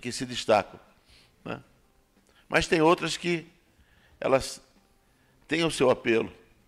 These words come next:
né? Eu estava conversando agora há pouco com,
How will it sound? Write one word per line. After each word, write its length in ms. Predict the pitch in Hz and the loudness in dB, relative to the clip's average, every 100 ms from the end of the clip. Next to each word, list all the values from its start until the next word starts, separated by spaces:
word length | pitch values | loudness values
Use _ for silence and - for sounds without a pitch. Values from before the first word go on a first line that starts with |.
| _ _ _ _ _ _ _ _ _ _ _ _ - | _ _ _ _ _ _ _ _ _ _ _ _ -20
né? 160 | 104 - _ | -20 -20 _
Eu 60 | 110 | -8
estava 140 | 104 | -6
conversando 380 | 117 113 113 117 | -4 -4 -4 -4
agora 220 | 127 123 | -2 0
há 20 | |
pouco 340 | - 123 107 104 | -2 -6 -10 -10
com, 460 | 120 120 82 62 | -12 -12 -14 -14